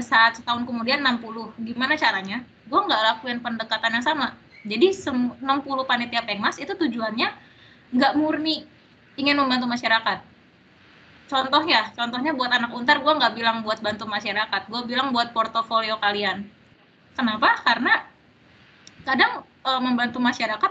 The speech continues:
oke membantu, tapi kita juga nggak bisa munafik jadi manusia kalau kita, eh, sulit memberikan sesuatu yang, "Oh, seratus persen nih buat lu, baju-baju gua semua buat lu, uang gua semua buat lu." Kayaknya kemungkinan kecil banget orang yang kayak gitu. Jadi emang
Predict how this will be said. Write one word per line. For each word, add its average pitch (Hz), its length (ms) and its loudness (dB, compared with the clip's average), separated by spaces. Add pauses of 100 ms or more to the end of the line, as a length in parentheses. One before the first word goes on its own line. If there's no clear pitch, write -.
oke - 160 0
membantu, 240 560 0
tapi 233 340 0
kita 262 280 0
juga 220 260 -4
nggak 180 160 -4
bisa 208 160 0
munafik 220 480 -4
jadi 214 240 -4
manusia 220 600 0
kalau 220 240 0
kita, 294 340 2 (560)
eh, 240 140 2
sulit 330 400 0
memberikan 247 480 2
sesuatu 269 480 0
yang, 240 320 0 (800)
"Oh, 311 80 6
seratus 247 340 0
persen 294 380 2
nih 320 180 2
buat 233 240 4
lu, 262 140 0
baju-baju 220 480 -4
gua 254 160 -4
semua 269 320 -2
buat 233 180 2
lu, 277 220 -4
uang 226 180 4
gua 247 80 0
semua 262 300 -2
buat 220 260 -2
lu." 208 160 -8
Kayaknya 254 640 2 (420)
kemungkinan 302 480 0
kecil 320 320 2
banget 269 240 2
orang 269 220 2
yang 247 80 -4
kayak 214 180 -4
gitu. 202 80 -8
Jadi 233 160 -2
emang 269 240 0